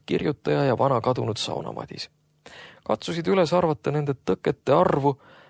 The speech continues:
mis tehtud voogudele Vargamäe, Hundipalu, Ämmasoo, Rava, Kukessaare, Võlla, Aaseme ja kõigi teiste heinamaade kohal. Pidasid aru, milliste jõekäärude lühenduseks kaevatakse uus jõesäng ning kui suur ja sügav see peaks olema,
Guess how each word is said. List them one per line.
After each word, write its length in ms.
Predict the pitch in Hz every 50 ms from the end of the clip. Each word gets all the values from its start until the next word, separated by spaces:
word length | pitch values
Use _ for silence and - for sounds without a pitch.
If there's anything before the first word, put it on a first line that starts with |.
| _ _ 131
mis 80 | 123
tehtud 400 | - 160 165 - - - 123 131
voogudele 540 | 151 170 175 165 151 147 139 143 135 135 123
Vargamäe, 480 | 131 151 151 147 139 143 135 139 139 131
Hundipalu, 560 | 123 143 151 147 139 139 131 139 139 135 127 127 147
Ämmasoo, 400 | 156 147 143 139 131 139 135 131
Rava, 400 | - - 135 151 160 156 151 143 135
Kukessaare, 680 | - - 180 180 - 156 147 - - - 151 151 143
Võlla, 400 | 131 123 139 156 160 147 139 135 - - 156
Aaseme 340 | 160 156 147 135 147 143 143 - - - - - -
ja 80 | - 131
kõigi 240 | 175 185 190 165 160
teiste 380 | - - 151 156 - - 127 123
heinamaade 560 | 131 135 139 131 127 123 123 123 120 120 -
kohal. 320 | - 113 123 - 143 135 - _ _ _ _ _ _ _ _ _ _ _ _ _ -
Pidasid 320 | 120 120 123 117 120 117
aru, 160 | 143 156 156 143 135
milliste 380 | 147 156 147 139 - - - 135
jõekäärude 640 | 151 165 156 143 135 151 147 143 143 135 135 127 127
lühenduseks 640 | 139 160 170 160 147 135 139 131 139 131 - - - - - - - - _ _
kaevatakse 600 | - 165 185 190 180 165 - - 156 - - 151
uus 240 | 165 175 165 147 127
jõesäng 640 | 143 160 175 170 156 131 147 156 151 147 143 135 - _ - - - - - _ -
ning 140 | 131 123 -
kui 160 | 170 180 175
suur 380 | 147 131 170 180 175 160 147 135
ja 60 | 127 120
sügav 300 | 156 - 160 151 135 123
see 140 | 135 139 135
peaks 300 | - 151 151 147 - - 175
olema, 300 | - 85 82 73 80